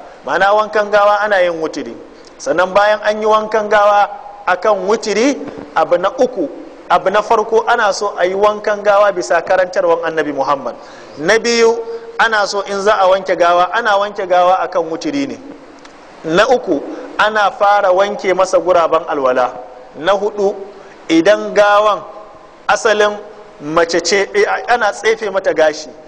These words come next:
Bayan an tsefe mata gashi kuma ana tajewa, bayan an taje ana kasa gashin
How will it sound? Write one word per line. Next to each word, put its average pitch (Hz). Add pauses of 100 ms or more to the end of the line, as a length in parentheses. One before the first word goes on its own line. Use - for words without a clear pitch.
(280)
Bayan 185
an 202
tsefe 214
mata 196
gashi 185
kuma 175
ana 185
tajewa, 180 (320)
bayan 180
an 185
taje 190
ana 180
kasa -
gashin 180